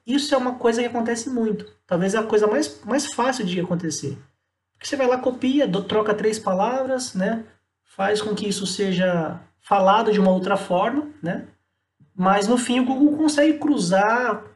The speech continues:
ainda, ainda que parece, a gente tem a inteligência, né? A inteligência do, dos, dos robôs do Google, é, talvez seja até mais inteligente que a gente. E ele consegue identificar isso, né? Então esse, esse é um cuidado que eu, que eu, que eu,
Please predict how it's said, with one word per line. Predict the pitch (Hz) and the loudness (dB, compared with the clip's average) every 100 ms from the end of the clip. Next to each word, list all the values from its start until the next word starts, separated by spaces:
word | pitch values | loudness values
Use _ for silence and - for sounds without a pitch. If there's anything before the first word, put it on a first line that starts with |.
| _ | _
ainda, | 175 190 208 185 156 - | -2 0 2 2 0 -2
ainda | 175 208 | -2 0
que | 214 | 0
parece, | - 202 196 196 202 170 147 - _ _ _ _ | -2 -2 -2 -4 -2 -2 -2 -8 _ _ _ _
a | 160 | -6
gente | 175 185 | -4 -4
tem | 190 190 190 | -4 -2 0
a | 175 | 0
inteligência, | 170 175 175 160 208 254 190 | 0 2 2 2 0 -2 0
né? | 190 | 0
A | |
inteligência | 185 190 185 208 220 | 0 0 -2 -2 -4
do, | 214 214 190 175 | -2 -2 -2 -4
dos, | 170 165 | -6 -6
dos | 180 165 175 | -6 -2 0
robôs | 160 - 175 160 196 | 0 -2 -2 0 0
do | 180 175 | 0 0
Google, | 175 190 226 220 - _ _ _ _ | -2 -2 -2 -4 -10 _ _ _ _
é, | 165 170 170 165 160 | -2 0 0 -2 -2
talvez | - 190 | -2 0
seja | 226 214 | 2 2
até | 233 | 2
mais | 240 | 0
inteligente | 240 247 214 220 | 0 0 0 0
que | 226 | 0
a | 247 | 0
gente. | 185 170 160 - _ _ _ _ _ _ _ _ - | 0 -2 -4 -10 _ _ _ _ _ _ _ _ -4
E | 190 220 | 0 2
ele | 247 | 2
consegue | - 349 285 277 | 0 -2 0 2
identificar | 269 240 - 214 - - | 0 -2 -4 -6 -4 -4
isso, | - - - _ - | -6 -8 -12 _ -10
né? | 143 143 _ _ _ _ | -10 -10 _ _ _ _
Então | 185 220 | -2 2
esse, | 214 214 - 190 | 2 2 2 2
esse | 254 269 | 2 2
é | |
um | 262 | -2
cuidado | - 220 175 185 220 | -4 -2 2 2 0
que | 214 | -4
eu, | 185 175 | -6 -6
que | - | -6
eu, | 170 160 - | -4 -4 -6
que | 175 | -8
eu, | 147 | -8